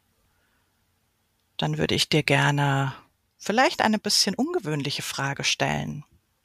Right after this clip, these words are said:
Ähm, stell dir jetzt mal vor, dass du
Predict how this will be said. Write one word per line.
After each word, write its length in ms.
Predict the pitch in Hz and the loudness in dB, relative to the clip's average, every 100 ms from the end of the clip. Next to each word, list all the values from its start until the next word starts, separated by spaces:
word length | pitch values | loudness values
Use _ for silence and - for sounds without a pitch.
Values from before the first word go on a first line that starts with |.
| _ _ _ _ _ _ - - - - - - - | _ _ _ _ _ _ -8 -8 -12 -14 -18 -20 -12
Ähm, 120 | 160 | 0
stell 300 | - - 262 | 4 6 6
dir 80 | 302 | 6
jetzt 200 | 269 - | 2 2
mal 80 | 233 | 0
vor, 380 | - - 359 180 | -2 -4 0 2
dass 220 | 170 - | 2 2
du 420 | 175 170 156 151 | 0 0 0 -2